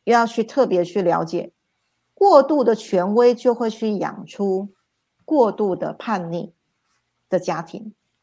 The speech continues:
好，那这样的一个坏男孩，其实呢，也会产生在什么？过度的这个溺爱的阴性力量出来。好，过度的这个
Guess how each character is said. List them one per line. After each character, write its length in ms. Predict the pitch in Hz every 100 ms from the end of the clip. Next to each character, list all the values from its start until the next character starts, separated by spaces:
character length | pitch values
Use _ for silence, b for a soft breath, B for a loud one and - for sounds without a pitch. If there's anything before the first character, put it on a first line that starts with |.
| _ _
好， 340 | - 170 - _ _ -
那 400 | 403 311 226 - _ _ _
这 160 | -
样 160 | 466 392
的 80 | 262
一 60 |
个 100 | 240
坏 180 | 226 320
男 180 | 330 214
孩， 160 | 214 196
其 200 | - 226
实 200 | 220 302
呢， 160 | 294 262
也 240 | 214 180
会 240 | 175 330
产 260 | 294 208 165
生 240 | 165 226
在 180 | 226 233
什 120 | 220
么？ 100 | 160 156
过 320 | - 349 269
度 320 | 247 320 269
的 340 | 202 175 170 - _ _ _
这 180 | 220 208
个 360 | 180 170 - _ _ -
溺 320 | 381 294 220
爱 220 | 233 202
的 320 | 170 156 - _ _ _ _ _ _
阴 220 | 254 285
性 420 | 277 311 233 175 - _ _ _ _ _
力 180 | 262 220
量 200 | 202 170
出 200 | - 151
来。 160 | - _ _ _ _ _ _ _ _ _
好， 200 | - 190
过 240 | 170 339 285
度 180 | 302 262
的 160 | 202
这 140 | 175 190
个 360 | 180 170 -